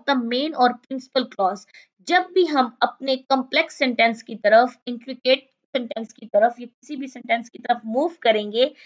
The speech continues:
तो हमें सबसे पहले जो है अपना find करेंगे अपने main और principal clause को। Main और principal clause means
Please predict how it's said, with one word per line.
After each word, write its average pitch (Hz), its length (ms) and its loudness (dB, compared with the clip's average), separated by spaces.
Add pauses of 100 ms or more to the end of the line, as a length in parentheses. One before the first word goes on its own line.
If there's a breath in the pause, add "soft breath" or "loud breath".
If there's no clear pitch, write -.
(240 loud breath)
तो 269 40 -4
हमें 277 260 2
सबसे 302 460 -4
पहले 220 400 2
जो 247 140 -4
है 269 300 2 (300 loud breath)
अपना 302 440 0
find 320 500 -2
करेंगे 240 400 -2
अपने 277 360 -2
main 262 500 -2 (120)
और 262 180 0
principal 330 580 -2
clause 220 440 2
को। 190 260 -4 (520 loud breath)
Main 294 300 -6
और 294 100 0
principal - 520 -10
clause 294 380 -8
means 330 340 -6